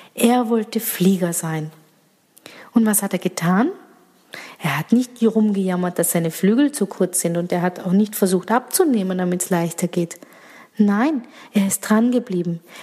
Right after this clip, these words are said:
Er hat nicht aufgehört, an sich zu glauben. Er hat trainiert, trainiert, trainiert.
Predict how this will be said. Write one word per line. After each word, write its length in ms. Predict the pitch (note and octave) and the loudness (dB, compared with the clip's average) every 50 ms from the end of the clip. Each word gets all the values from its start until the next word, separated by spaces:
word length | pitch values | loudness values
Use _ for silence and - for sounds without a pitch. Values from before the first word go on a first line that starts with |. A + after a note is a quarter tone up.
| - - | -4 -2
Er 160 | G3 D3+ D#3+ | -2 0 0
hat 260 | F#3+ F#3+ - - - | -2 -2 -4 -2 2
nicht 640 | G3+ G3+ G#3+ A3+ B3+ D4 F4 - - - - - - - _ - | 2 4 4 4 2 2 0 -2 -8 -18 -18 -20 -20 -20 _ -2
aufgehört, 600 | - A3+ A3+ A3 - - B3 A3 A3 A3 A3 - | 0 0 0 0 0 0 0 2 2 0 -2 -2
an 120 | A3 G3+ | -4 -2
sich 180 | G3+ G#3+ G3+ - | -2 -2 -2 0
zu 120 | - A#3 | -2 -2
glauben. 440 | A#3 - F#3+ F#3 F#3 F#3 F3 F3 F3 - - - - - - | 0 0 0 2 2 0 0 -2 -6 -8 -12 -16 -18 -12 -8
Er 100 | E3+ D3 | -2 -2
hat 180 | F3 - - - | -2 -2 -4 -4
trainiert, 800 | - F#3+ G3 G3 G3 G3+ G#3+ A3+ B3 C4+ C#4 C#4+ C#4 - - | 0 0 2 2 4 2 4 2 2 2 0 -2 -4 -10 -14
trainiert, 680 | - - A#3 A3 G#3+ G#3+ G#3+ A3 A3+ A3+ A3+ A3+ - - | -2 0 0 2 2 2 2 2 2 0 -2 -4 -8 -16
trainiert. 640 | - - - G#3+ G#3 G#3 G3+ G3 G3 F#3 F3+ - - | -6 -2 0 2 2 2 2 0 0 -2 -4 -8 -16